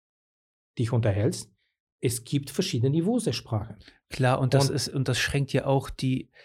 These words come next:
Speaker 2: das schränkt ja auch ein, wie du mit jemandem kommunizieren kannst, welche Ideen du präsentieren kannst. Ähm, Sprache ist,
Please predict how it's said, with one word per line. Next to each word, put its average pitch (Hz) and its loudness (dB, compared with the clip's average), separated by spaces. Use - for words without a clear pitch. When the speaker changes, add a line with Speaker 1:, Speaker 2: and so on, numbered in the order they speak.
Speaker 2:
das 127 0
schränkt 143 0
ja - 0
auch 135 0
ein, 151 2
wie 139 0
du 135 -2
mit 123 0
jemandem 127 0
kommunizieren 123 0
kannst, - -6
welche 131 2
Ideen 123 2
du 117 0
präsentieren 120 2
kannst. 131 -2
Ähm, 117 2
Sprache 120 0
ist, - -4